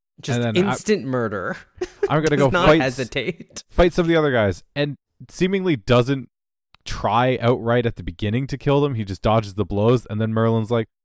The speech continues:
Speaker 2: "What if I made this eighty-pound tree limb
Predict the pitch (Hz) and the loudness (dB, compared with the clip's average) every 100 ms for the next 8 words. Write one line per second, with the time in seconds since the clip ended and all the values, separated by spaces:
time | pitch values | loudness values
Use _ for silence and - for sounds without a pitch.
0 | _ 185 269 - 277 202 147 131 127 - | _ 0 2 4 2 4 2 2 0 -6
1 | _ _ _ 107 113 - - 123 160 185 | _ _ _ -2 -2 -4 -8 -2 -2 -2
2 | 202 - - 139 151 160 156 135 - 135 | -8 -4 -4 -2 0 0 0 -2 0 4
3 | 131 101 95 87 | 4 2 0 -4